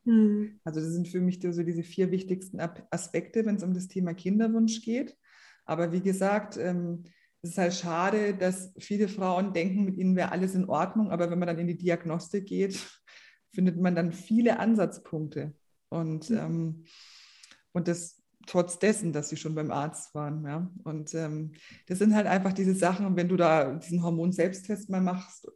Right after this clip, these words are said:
Speaker 2: als Kinderwunschpatientin, da siehst du dann schon, aha,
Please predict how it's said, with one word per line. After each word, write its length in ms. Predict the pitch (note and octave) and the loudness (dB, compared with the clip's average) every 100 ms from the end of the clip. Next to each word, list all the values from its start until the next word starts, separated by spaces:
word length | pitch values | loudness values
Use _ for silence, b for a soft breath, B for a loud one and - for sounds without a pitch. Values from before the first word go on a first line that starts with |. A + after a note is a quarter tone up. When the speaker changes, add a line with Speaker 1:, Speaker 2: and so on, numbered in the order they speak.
| - | -6
Speaker 2:
als 260 | E3+ E3+ E3+ | -2 -2 -2
Kinderwunschpatientin, 1200 | G3 F#3 F3+ F3+ F#3 - G3 - D#3+ F3+ F#3 F#3 b b b b | 0 2 2 -2 -4 -8 -6 -2 -2 0 -2 -4 b b b b
da 100 | E3 | -6
siehst 300 | F#3+ G#3+ G#3+ | 0 0 0
du 40 | |
dann 180 | F#3 F3 | -2 0
schon, 180 | F3+ - | -2 -4
aha, 720 | D#3+ D3+ D3+ D#3+ G#3+ F#3 - | -6 -6 -2 0 0 -2 -8